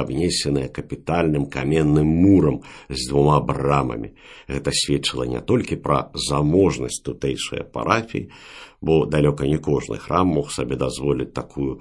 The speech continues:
шыкоўную агароджу, але і пра яго абарончае прызначэнне. Пры фарным касцёле Святое Тройцы ў Янцы дзейнічала і багадзельня. У ёй было два пакоі,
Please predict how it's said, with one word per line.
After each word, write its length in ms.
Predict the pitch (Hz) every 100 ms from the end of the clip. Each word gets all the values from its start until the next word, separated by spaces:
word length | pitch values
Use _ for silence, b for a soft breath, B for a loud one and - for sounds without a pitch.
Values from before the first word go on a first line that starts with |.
| B B B -
шыкоўную 640 | - 73 78 71 62 65 65
агароджу, 640 | 64 69 64 58 - - B B B -
але 300 | - - -
і 280 | - 92 90 -
пра 160 | 76 73
яго 420 | 69 67 95 - -
абарончае 880 | 82 73 82 92 123 95 - 60 -
прызначэнне. 920 | - 69 60 62 60 - 55 - - _ _ _ B B B B -
Пры 160 | 71
фарным 420 | - 147 123 87
касцёле 540 | 73 64 - - 117 87
Святое 480 | - 62 90 87 67
Тройцы 480 | 76 104 98 -
ў 240 | 71 71 65
Янцы 480 | 62 - 110 - -
дзейнічала 720 | 78 95 92 87 - 82 82
і 160 | - 80
багадзельня. 920 | 73 73 80 71 69 71 64 55 - B B B B B B
У 100 | -
ёй 160 | 101 131
было 400 | 76 78 90 -
два 340 | 71 71 85 78
пакоі, 800 | 76 76 - - 85 65 57